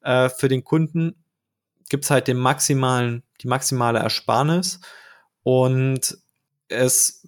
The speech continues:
basiert natürlich auf sehr harten Einkaufsverhandlungen, aber gleichzeitig auf sehr fairer Behandlung von Kunden und Lieferanten und Mitarbeitern.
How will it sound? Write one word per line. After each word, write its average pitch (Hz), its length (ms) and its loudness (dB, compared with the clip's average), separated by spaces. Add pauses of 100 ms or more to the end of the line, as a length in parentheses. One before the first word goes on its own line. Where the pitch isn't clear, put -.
basiert 123 320 2
natürlich 156 360 -2
auf - 100 -2
sehr 131 280 2
harten 127 440 -2
Einkaufsverhandlungen, 170 1200 -4 (220)
aber 151 240 2
gleichzeitig 147 600 -2
auf 131 160 -4
sehr 135 680 0
fairer 147 480 0
Behandlung 139 560 0
von 123 260 -8
Kunden 143 380 -2
und 123 140 -4
Lieferanten 110 760 -4 (420)
und 127 320 -2
Mitarbeitern. 104 680 -2